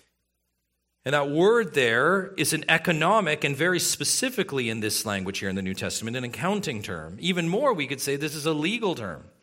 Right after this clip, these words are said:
And after Paul references this counting by God to Abraham by way of faith, the word goes on to say this. Now let's continue. He lays it down,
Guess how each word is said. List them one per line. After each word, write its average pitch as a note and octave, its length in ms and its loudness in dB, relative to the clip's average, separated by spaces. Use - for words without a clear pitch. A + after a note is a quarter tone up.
And C#3+ 100 4
after F#3+ 220 4
Paul G#3+ 280 4
references F3 640 2
this C3+ 160 0
counting F3 540 -2
by A2 180 0
God A2+ 300 0
to B2+ 180 -6
Abraham C3 500 -2
by G#2 140 0
way G#2+ 200 -2
of G#2 80 -4
faith, C#3 520 -4
the C3 100 0
word E3+ 260 2
goes C#3 240 0
on A2 200 0
to - 80 -6
say G2 260 -2
this. G2 400 0
Now G2 120 -2
let's C3 240 0
continue. D3 540 -4
He D#3 180 -4
lays D3+ 280 2
it G#2+ 140 -6
down, C#3+ 420 -2